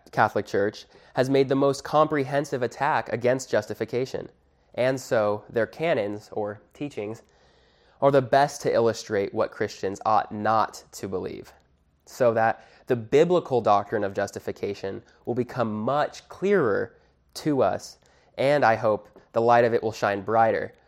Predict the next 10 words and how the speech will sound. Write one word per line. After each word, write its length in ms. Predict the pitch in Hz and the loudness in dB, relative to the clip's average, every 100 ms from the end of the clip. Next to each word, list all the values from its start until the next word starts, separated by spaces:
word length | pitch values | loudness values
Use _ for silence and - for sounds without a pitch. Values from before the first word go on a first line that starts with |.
| _ | _
for 220 | - 123 | -4 -2
our 240 | 110 117 117 | 2 2 0
clarity's 520 | - 110 104 98 98 | 0 0 0 -2 -6
sake 380 | - 92 95 _ _ - | -6 -6 -8 _ _ -12
in 100 | 110 | -10
comparison 540 | 110 - 107 98 101 | -8 -4 -4 -4 -8
to 120 | 98 | -10
their 360 | 98 98 98 98 - | -6 -6 -6 -8 -14
ideas. 480 | 98 98 - - - _ _ _ _ _ _ _ _ _ _ | -14 -12 -14 -16 -20 _ _ _ _ _ _ _ _ _ _
First, 420 | - 147 139 - | -2 0 0 -2